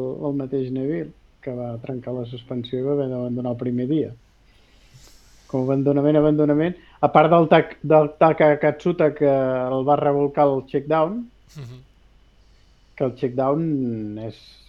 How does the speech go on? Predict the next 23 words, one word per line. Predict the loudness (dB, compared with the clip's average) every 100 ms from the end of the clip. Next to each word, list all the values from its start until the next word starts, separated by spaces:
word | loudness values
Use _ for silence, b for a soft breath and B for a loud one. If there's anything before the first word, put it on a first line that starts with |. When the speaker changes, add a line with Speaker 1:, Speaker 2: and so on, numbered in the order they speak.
| -14
Speaker 1:
és | -12 -10
una, | -10 -8 -10 -12
és | -8
una | -8
passada. | -8 -10 -8 -8 -10 -14 _ _ _ _ -12
És | -8
una | -8 -8
passada. | -8 -8 -6 -4 -4
Hi | -4
ha | -2
un | -2
lloc | -2 -4 -6 _ _ -6
pel | -4
mig | -2 -4 -6 -4
que |
és | -2
allà | -2
on | -4 -2 -2 0
hi | -2
ha | -2
totes | -2 -4 -4
les | -4
imatges | -4 -4 -4 -4 -2 -2 -6